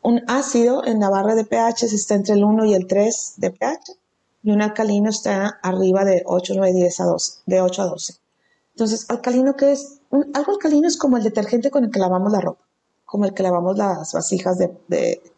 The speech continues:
eh, la loza, ¿no? Porque algo alcalino va a disolver la grasa, los mosquitos, todo lo que hay ahí. En cambio, un ácido no. Un ácido,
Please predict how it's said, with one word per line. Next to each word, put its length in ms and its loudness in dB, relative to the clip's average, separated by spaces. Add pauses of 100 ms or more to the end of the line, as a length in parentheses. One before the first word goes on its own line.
(680)
eh, 320 0
la 120 2
loza, 420 0
¿no? 200 -2 (720)
Porque 680 0 (460)
algo 240 0
alcalino 520 2
va 300 0
a 80 -2
disolver 440 0
la 120 2
grasa, 480 -2 (120)
los 180 -6
mosquitos, 540 -2
todo 160 -2
lo 100 -2
que 120 -4
hay 80 2
ahí. 200 -2 (1000)
En 100 -2
cambio, 260 0
un 120 0
ácido 340 0
no. 320 -2 (180)
Un 140 0
ácido, 300 2